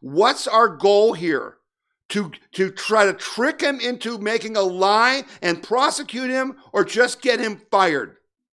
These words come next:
What's the goal? That is from the F B I, at the top of the F B I. And I've said to you before on our shows, if you listen,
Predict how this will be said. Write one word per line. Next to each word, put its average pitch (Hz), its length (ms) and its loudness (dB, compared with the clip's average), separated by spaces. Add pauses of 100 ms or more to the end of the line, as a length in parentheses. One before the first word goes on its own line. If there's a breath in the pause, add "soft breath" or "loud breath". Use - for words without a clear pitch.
(520)
What's 185 360 0
the 254 140 -2
goal? 151 600 0
That 285 220 2
is 254 180 -6
from 233 360 4 (200 soft breath)
the 185 320 -12
F 254 320 0 (300)
B 240 320 -4
I, 175 400 0 (160 soft breath)
at 170 160 -2
the 180 80 0
top - 680 -4
of 208 140 0
the 196 160 -6
F 214 280 0
B 220 140 -4
I. 170 340 -2 (1800)
And 160 140 -2
I've 247 160 0
said 254 260 0
to 226 60 -10
you 233 140 -2
before 226 520 2
on 180 120 2
our 175 100 0
shows, 170 360 0
if 139 80 -12
you 170 100 -4
listen, 165 420 -2